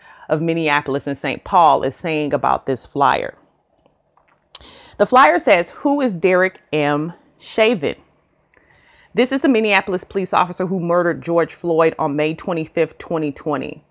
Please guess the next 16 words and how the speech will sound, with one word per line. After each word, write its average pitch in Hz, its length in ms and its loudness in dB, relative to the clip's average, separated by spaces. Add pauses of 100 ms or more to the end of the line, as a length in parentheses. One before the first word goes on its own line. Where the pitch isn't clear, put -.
(540)
The 180 80 0
restraint 247 640 -2
technique 202 460 -2
used 175 240 -6
by 165 160 2
Chauvin 160 460 -2
to 160 100 -12
murder 156 300 -2
Floyd 160 380 -2
was 151 180 -4
not 143 320 -2
part 156 240 0
of 147 100 -6
the 160 80 -4
department's 151 640 -4
training. 247 580 -6